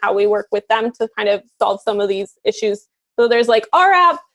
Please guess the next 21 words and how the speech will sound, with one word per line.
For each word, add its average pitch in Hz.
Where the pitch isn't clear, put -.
covid 311
Shield, 269
and 254
then 233
the 226
framework. 226
So 240
there's 240
lots 277
of 302
different 294
layers 220
that 269
we 247
kind 233
of 226
had 233
to 220
build 214
upon. 294
So 220